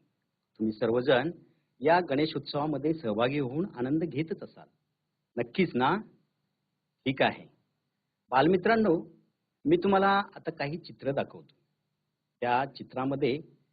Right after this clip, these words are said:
असणाऱ्या काही, अ, भागांची नावं विचारल्यानंतर तुम्ही ती संख्या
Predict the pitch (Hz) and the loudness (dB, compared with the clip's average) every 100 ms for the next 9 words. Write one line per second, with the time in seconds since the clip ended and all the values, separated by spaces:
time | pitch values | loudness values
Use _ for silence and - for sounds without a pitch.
0 | _ _ _ _ - 139 - 156 160 160 | _ _ _ _ -6 -6 -2 0 4 4
1 | 170 - - 139 151 147 160 - 113 117 | 2 -2 -6 -2 0 -2 -6 -14 -20 -16
2 | 110 110 113 117 127 139 - 151 165 120 | -16 -16 -16 -8 -2 -2 -2 0 0 0
3 | - - _ _ _ _ 143 135 175 185 | -2 -12 _ _ _ _ -6 0 2 4
4 | 202 208 175 175 - 147 165 170 190 214 | 2 2 4 2 0 -4 -4 -4 -8 -10
5 | - _ _ _ _ _ _ _ _ _ | -16 _ _ _ _ _ _ _ _ _
6 | _ - 190 190 175 151 | _ 0 0 4 4 4